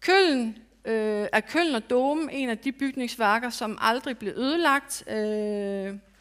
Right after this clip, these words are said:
og derfor valgte man faktisk efter krigen at bibeholde Køln som by, i stedet for at flytte et andet sted hen, netop fordi, at domkirken, den, øh, mirakuløst, kan man måske sige,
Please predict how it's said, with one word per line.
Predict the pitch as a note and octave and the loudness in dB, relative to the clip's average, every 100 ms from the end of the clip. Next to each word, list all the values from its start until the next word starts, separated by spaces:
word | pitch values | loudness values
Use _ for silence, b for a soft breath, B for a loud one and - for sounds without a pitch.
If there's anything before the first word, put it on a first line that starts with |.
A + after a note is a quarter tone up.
| b b b b - | b b b b 6
og | A#3 | 8
derfor | D4 C#4 C#4 | 8 6 4
valgte | A#3 B3 E4+ | 6 6 6
man | D4+ B3+ | 0 0
faktisk | B3 B3 B3+ A3 - - - _ _ _ _ _ _ | 0 0 -2 -4 -8 -18 -20 _ _ _ _ _ _
efter | B3 C4 G#3 | 0 2 -2
krigen | G3+ - D4+ C4 G#3+ A3+ B B _ | -4 0 2 2 0 -6 B B _
at | G#3+ | -4
bibeholde | G#3+ C#4+ D4 D4+ A#3+ A#3+ A3+ | 0 2 2 0 2 2 2
Køln | A3 - D4 B3+ F#3+ F#3+ A3 | -4 -4 -2 0 -4 -8 -14
som | - F#3+ F#3+ F3+ - | -4 -2 -2 -10 0
by, | E4+ E4+ - - | 2 2 -2 -10
i | |
stedet | A#3 - B3+ A#3 | -4 2 2 2
for | E3+ | -2
at | F#3 | -2
flytte | A#3 G#3+ G3 | -2 0 2
et | |
andet | A3 B3 C#4 | 0 0 -2
sted | B3 A#3+ | 0 0
hen, | C4 C#4+ C#4 B B B _ | 0 -2 -6 B B B _
netop | A#3+ B3 B3+ | 0 2 0
fordi, | - G#3+ B3 A#3 - | -4 -4 -2 -4 -6
at | G#3 - | -8 -4
domkirken, | G3 A3+ - G#3+ G#3 G#3 - | -4 -4 -4 -4 -4 -8 -6
den, | G3+ G3 F3 | -6 -4 -6
øh, | F3 E3+ E3+ E3+ E3+ E3+ F3+ F3+ - _ _ _ _ | -6 -6 -6 -6 -6 -8 -8 -12 -16 _ _ _ _
mirakuløst, | G3+ F#3+ F3+ A3 B3+ D#4+ - | -6 -4 -6 -6 -4 -4 -6
kan | C4+ | -6
man | B3+ | -4
måske | B3+ - C#4 | -4 -6 -6
sige, | C4 B3+ B3+ | -6 -4 -4